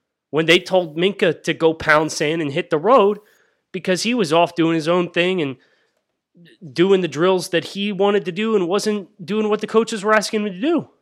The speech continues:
and freelancing? I just don't think that's a fit. Doesn't make a lot of sense for the Dolphins. Now, it would have made even less sense if Baltimore was trying to trade him, but as it turns out, they've just, they've had enough.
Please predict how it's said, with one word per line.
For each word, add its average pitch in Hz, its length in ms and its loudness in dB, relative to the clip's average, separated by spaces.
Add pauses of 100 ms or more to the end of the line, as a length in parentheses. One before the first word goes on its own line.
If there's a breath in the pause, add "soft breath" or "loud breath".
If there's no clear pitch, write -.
(720)
and 156 100 -6
freelancing? 143 720 -2 (2500)
I 175 60 -8
just 175 140 -12
don't 208 200 2
think 196 180 -2
that's 190 200 2
a 147 60 -6
fit. - 500 -4 (600)
Doesn't 147 240 -2
make 160 140 -2
a 151 60 -4
lot 147 160 4
of 135 80 -2
sense 139 300 -4
for 131 80 -8
the 120 60 -8
Dolphins. 107 520 -6
Now, 131 160 0
it 135 60 -4
would 156 100 -4
have 160 60 -4
made 147 160 -2
even 127 280 -4
less 143 220 -2
sense 127 300 -6
if 110 100 -18
Baltimore 120 400 -8
was 107 100 -16
trying 113 260 -10
to 95 60 -16
trade 98 360 -12
him, 92 140 -20 (100)
but 117 260 -4 (720)
as - 60 -20
it 123 100 -16
turns 139 320 -4
out, 127 160 0
they've 131 180 -4
just, - 280 -14
they've 143 180 -4
had 127 220 -2
enough. 110 560 -6